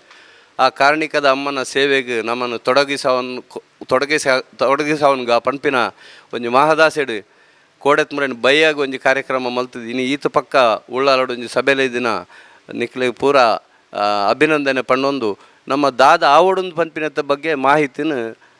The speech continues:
ಆ, ನಮ್ಮ ಕೆಲವು ಮಾಹಿತಿ ಪತ್ರ ಉಂಡು. ಈ ಪತ್ರದ ಮುಖಾಂತರ ಕೊರ್ಪ. ಒಂದು ನಮ್ಮ ಸಭೆತ್ ಒಂದು ನಮ್ಮಲ್ಲಿ ಸಮಾಲೋಚನೆ ಎಂಚಿನ ಮಲ್ಪೋಡು ಎಂಚ ಕೊರೋಲಿನ್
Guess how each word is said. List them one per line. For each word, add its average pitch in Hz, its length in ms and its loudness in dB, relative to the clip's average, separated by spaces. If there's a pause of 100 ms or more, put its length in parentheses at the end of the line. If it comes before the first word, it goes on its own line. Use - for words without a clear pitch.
(140)
ಆ, - 80 0 (640)
ನಮ್ಮ 127 280 -4
ಕೆಲವು 131 260 0
ಮಾಹಿತಿ 143 380 2
ಪತ್ರ 151 320 0
ಉಂಡು. 107 260 -8 (180)
ಈ 135 80 -6
ಪತ್ರದ 139 380 -2
ಮುಖಾಂತರ 127 480 0
ಕೊರ್ಪ. 120 280 -2 (1160)
ಒಂದು 143 160 0
ನಮ್ಮ 147 580 2 (480)
ಸಭೆತ್ 160 720 2 (280)
ಒಂದು 156 160 -8
ನಮ್ಮಲ್ಲಿ 151 540 -2
ಸಮಾಲೋಚನೆ 143 800 2 (200)
ಎಂಚಿನ 156 360 -2
ಮಲ್ಪೋಡು 151 440 -2
ಎಂಚ 156 200 -6
ಕೊರೋಲಿನ್ 120 580 0